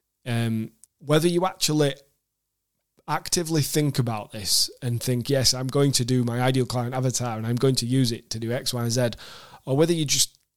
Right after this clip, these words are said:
s-, you know, subconsciously know this stuff anyway, it's a really good exercise to do,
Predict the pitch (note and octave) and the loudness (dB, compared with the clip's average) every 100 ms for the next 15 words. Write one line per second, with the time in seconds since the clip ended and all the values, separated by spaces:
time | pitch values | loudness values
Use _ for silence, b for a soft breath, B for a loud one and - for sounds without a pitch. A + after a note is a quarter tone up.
0 | _ _ - - - - - D3 B2+ - | _ _ -2 0 2 -2 -4 -2 2 0
1 | B2+ C#3+ C#3+ C#3 B2+ C3 B2 B2+ C3+ B2 | 0 0 2 0 0 0 0 2 2 2
2 | - - - C3+ B2+ G#2 G2+ B B B | 0 -2 -2 -2 -2 -4 -8 B B B
3 | - C3 C#3+ D3 D#3 D3+ D3 D3 - C3+ | 0 0 2 2 4 4 2 2 0 0
4 | - B2 A#2 - A2 B2 D#3 | 0 0 -4 -4 -4 -2 -2